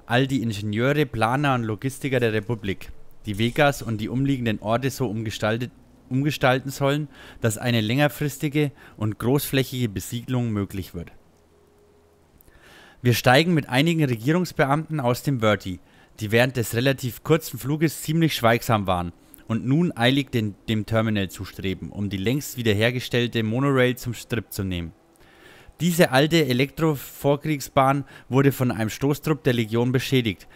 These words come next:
die damals Präsident Kimball als Geisel nehmen wollte, um die N C A endgültig zurück an die Westküste zu treiben. Heather und ich hatten, wenn auch eher ungewollt, unser Schärflein dazu beigetragen, dass dieses Vorhaben gescheitert ist.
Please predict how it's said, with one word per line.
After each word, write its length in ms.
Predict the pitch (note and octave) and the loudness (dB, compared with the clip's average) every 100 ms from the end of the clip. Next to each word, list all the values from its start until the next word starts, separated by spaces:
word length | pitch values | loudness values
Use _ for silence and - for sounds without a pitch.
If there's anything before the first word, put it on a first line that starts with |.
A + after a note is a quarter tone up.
| - - | -20 -8
die 80 | G#2 | 2
damals 420 | A2+ B2 B2+ - | 4 4 2 2
Präsident 520 | B2 A2+ A2+ A2+ - | -2 -2 0 0 0
Kimball 340 | - C#3 C#3+ | -2 0 2
als 200 | C3 A2 | 2 0
Geisel 320 | - A#2+ A#2 A#2+ | -2 -2 0 0
nehmen 260 | G#2+ G2+ | 0 0
wollte, 300 | F#2 F#2 F2+ D#2+ - - - | 0 0 -2 -8 -14 -20 -8
um 140 | G#2+ | -6
die 140 | A2 G#2+ | -2 -2
N 140 | A2+ | -2
C 180 | - A#2+ | -4 -4
A 220 | A2 B2+ | 2 2
endgültig 560 | A#2 A#2+ D3 C#3+ C3+ - | 2 -2 0 0 0 -4
zurück 320 | A#2 B2+ - | -4 -4 -4
an 100 | A2 | -4
die 140 | G2+ | -2
Westküste 480 | A2 - - - A#2+ | -4 -4 -10 -8 -8
zu 180 | - A#2 | -8 -6
treiben. 400 | - F#2 E2+ E2+ _ _ - _ - - | -2 -4 -6 -14 _ _ -20 _ -20 -4
Heather 320 | A#2 B2+ D#3 | 2 4 4
und 120 | B2 | 4
ich 300 | G2+ C#3 - - - - _ | 0 -2 -2 -16 -20 -20 _
hatten, 440 | A#2+ C3 E3+ D#3+ D3 - | 0 0 0 -2 -4 -12
wenn 280 | G2+ A2 B2 | -2 0 2
auch 220 | A2+ - | 0 0
eher 220 | A#2 A2 | 2 2
ungewollt, 580 | A#2+ D3 B2 B2+ D3+ - - _ - - - | 4 2 2 2 2 -4 -20 _ -20 -20 -4
unser 320 | B2+ A#2+ B2 | 0 4 4
Schärflein 640 | - B2 C3 - C3+ C3 | 4 4 4 4 2 4
dazu 240 | B2+ - A2 | 2 -2 2
beigetragen, 720 | A#2 B2 A#2 G#2 G2 F2+ F2+ | 4 4 2 4 2 2 -4
dass 200 | G#2+ G2+ | -2 -2
dieses 300 | - A2 G#2+ | -4 -8 -8
Vorhaben 440 | - A2 A2 A#2 B2 | 0 4 4 2 0
gescheitert 460 | A#2+ A#2 G#2 F#2 | -2 0 0 0
ist. 300 | - F#2 - | -6 -12 -14